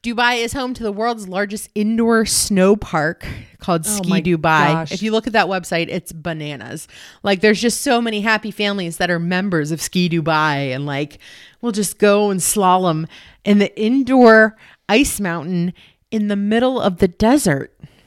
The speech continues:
Speaker 2: <gasps> I'm looking at pictures of this.
Speaker 1: I mean, it looks pretty cool. I'm not gonna lie,
Speaker 2: It does,
Speaker 1: but
Speaker 2: like, it looks like, it looks like a beautiful, like, winter wonderland for sure.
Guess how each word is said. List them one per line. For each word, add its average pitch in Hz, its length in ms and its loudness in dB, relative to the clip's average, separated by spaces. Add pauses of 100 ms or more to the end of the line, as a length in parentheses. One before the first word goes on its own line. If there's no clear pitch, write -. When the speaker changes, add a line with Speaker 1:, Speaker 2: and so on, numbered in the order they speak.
Speaker 2:
<gasps> - 20 -20 (2000)
I'm 208 120 0
looking 202 260 2
at 196 80 -2
pictures 170 320 -6
of 147 80 -8
this. 127 380 -8 (500)
Speaker 1:
I 240 80 4
mean, 254 120 4
it 208 40 0
looks 240 220 -2
pretty 165 200 -2
cool. 143 320 -4
I'm 147 60 -4
not 143 160 -4
gonna 131 160 -8
lie, 123 200 -4
Speaker 2:
It 156 160 0
does, 247 220 0
Speaker 1:
but 254 60 -4
Speaker 2:
like, - 140 -8
it 240 80 -2
looks 277 200 -4
like, 220 300 -2
it 196 140 -6
looks 220 180 -6
like 190 120 -4
a 180 60 -4
beautiful, 165 500 -6
like, 147 180 -6
winter 143 360 -8
wonderland 156 680 -6
for 143 440 -4
sure. 156 560 -4